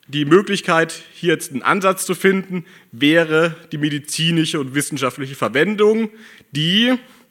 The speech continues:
und das möchte ich auch als vielleicht kleinen historischen Rückgriff nochmal anmerken, nicht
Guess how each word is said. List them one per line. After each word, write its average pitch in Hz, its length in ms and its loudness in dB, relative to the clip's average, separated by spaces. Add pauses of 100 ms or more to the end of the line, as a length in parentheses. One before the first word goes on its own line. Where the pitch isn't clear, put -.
(260)
und 151 460 -2 (160)
das - 320 -12 (140)
möchte 147 180 -4
ich 135 60 0
auch 135 80 0
als 131 280 0
vielleicht 135 200 -6
kleinen 135 220 0
historischen 139 440 -2
Rückgriff 185 640 -2 (160)
nochmal 160 240 -2
anmerken, 165 640 -2 (800)
nicht 156 500 -2